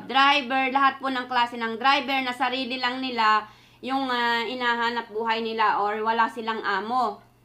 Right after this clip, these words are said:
Na, yun po, yung mga ganyan, mga ganyang kategory ng trabaho. Kasama po kayo dyan. At, ah,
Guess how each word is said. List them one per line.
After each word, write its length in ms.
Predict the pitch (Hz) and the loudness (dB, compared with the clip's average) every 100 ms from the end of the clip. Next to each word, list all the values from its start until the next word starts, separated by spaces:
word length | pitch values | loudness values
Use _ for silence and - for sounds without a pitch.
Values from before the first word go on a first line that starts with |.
| _ _ _ _ _ _ _ - | _ _ _ _ _ _ _ -10
Na, 400 | 202 208 202 196 | -4 0 0 0
yun 320 | 226 269 277 | -2 -2 0
po, 80 | 294 | 0
yung 200 | 262 262 | 2 0
mga 220 | 262 262 247 240 233 226 196 | 2 4 4 4 2 0 -2
ganyan, 400 | 247 262 233 220 | -2 0 -2 -2
mga 480 | 233 226 220 220 | 0 0 0 -2
ganyang 280 | 226 240 233 226 | -2 -4 -4 -4
kategory 480 | 226 247 226 226 | -4 -4 -4 -4
ng 160 | 226 220 | -6 -6
trabaho. 640 | 226 220 214 214 233 214 | -4 2 4 4 0 -2
Kasama 400 | - - 240 240 | -6 -2 0 -2
po 160 | 233 254 | -2 -4
kayo 240 | 254 262 | -2 -4
dyan. 400 | 254 285 277 233 190 - _ _ _ _ - _ _ _ _ _ _ | 0 2 2 -2 -10 -18 _ _ _ _ -20 _ _ _ _ _ _
At, 160 | 226 240 233 | -6 -2 0
ah, 720 | 226 220 214 208 208 208 | 2 6 6 4 4 0